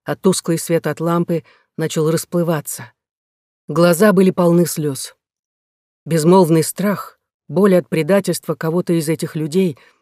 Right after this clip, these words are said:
невозможность выйти из этой ситуации самостоятельно жгли грудь. "Саша, князь твой давно уже не тот, что был раньше.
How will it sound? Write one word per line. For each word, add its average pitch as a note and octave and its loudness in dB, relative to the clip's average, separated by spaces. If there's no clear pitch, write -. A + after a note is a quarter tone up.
невозможность F#3 4
выйти F#3+ -2
из F3+ 0
этой F3+ 0
ситуации F#3 -2
самостоятельно F3+ -2
жгли F3 2
грудь. D#3+ -4
"Саша, D3 -2
князь D#3 -2
твой E3 2
давно E3 2
уже F3 4
не E3+ 4
тот, F#3 2
что - -2
был D#3+ 2
раньше. D#3 0